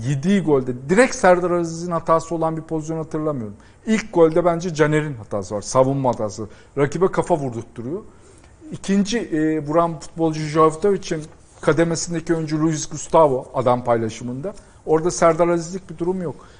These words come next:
E, Kravetz'in kaçtığı pozisyon Caner offside'ı bozuyor. Yani orada Tisserand'la Serdar'ın taktik anlayışı olarak öne çıkması zaten taktik gereği. Erol Hoca'nın istediği bir şey. Rakibi offside'ı düşürmek için gene Caner offside'ı bozuyor.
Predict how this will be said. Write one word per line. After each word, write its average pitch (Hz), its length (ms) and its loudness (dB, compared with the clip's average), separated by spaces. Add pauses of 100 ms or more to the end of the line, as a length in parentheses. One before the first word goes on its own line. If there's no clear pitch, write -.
(100)
E, 143 60 -6
Kravetz'in 202 600 0
kaçtığı 180 380 2
pozisyon 175 520 -4
Caner 160 280 2
offside'ı 196 580 2
bozuyor. 170 320 -4 (420)
Yani 139 180 2
orada 175 360 6
Tisserand'la 202 680 2
Serdar'ın 185 540 4 (600)
taktik - 420 0
anlayışı 180 440 0
olarak 214 360 0
öne 208 240 2
çıkması 196 500 -6
zaten 202 520 2 (180)
taktik - 460 -4
gereği. 135 320 -4
Erol 160 280 2
Hoca'nın 180 280 2
istediği 170 420 -6
bir 135 60 -10
şey. 104 220 -10 (280)
Rakibi 185 300 4
offside'ı 180 480 2
düşürmek 156 400 -8
için 226 180 -8
gene 269 240 0
Caner 214 260 2
offside'ı 135 520 0
bozuyor. 113 340 -14